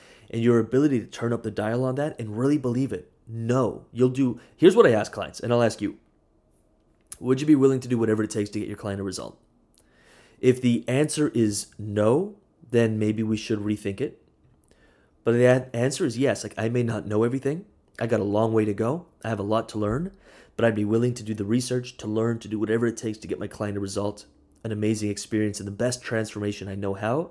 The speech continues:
then you're ready to charge high ticket. Hundred percent, you're ready to charge probably two, three, four, five times more than you're doing. And by the way, I've walked this walk.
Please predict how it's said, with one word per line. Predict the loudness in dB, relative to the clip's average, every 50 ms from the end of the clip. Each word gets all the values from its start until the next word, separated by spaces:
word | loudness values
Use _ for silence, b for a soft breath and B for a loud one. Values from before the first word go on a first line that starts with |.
| B B B B B B B B B B
then | -2 0 2
you're | 4 4
ready | 4 4 2
to | 0 -4
charge | -6 -4 -4 -4 -4 -4
high | -8 -12
ticket. | -12 -14 -16 -18 -20 -20 _ _ _ _ _ _ _ _ _ _ _ _ _ _ _ _ _ _ _ _ _ _ _ _ _ _ _ _ -4
Hundred | 0 0 0 2
percent, | 0 -2 0 0 0 0
you're | 0 0
ready | 0 0 0
to | -2 -6 -8
charge | -4 -2 -2 -2 -2 -6 -10 -2
probably | 0 0 2 2
two, | -2 -4 -4 -4 -4 -2
three, | 0 -2 -2 0
four, | 2 2 0 2
five | 2 0 -2 -2
times | -2 -4 -6 -6 -6 -6
more | -4 -4 -4 -4
than | -4 -6
you're | -8 -8
doing. | -8 -8 -10 -12 -14 -20 _ _ b b b b b b b b b b b b b b b b
And | -4 0
by | 2 4
the | 6 8
way, | 8 8 8 8 4 2
I've | -2 -2 0
walked | 2 4 4 4 2 2 -6 -16 -20 _ _ _ _ _ _ _ _ _
this | -2 0 0
walk. | 0 -2 -4 -4 -6 -8 -12 -18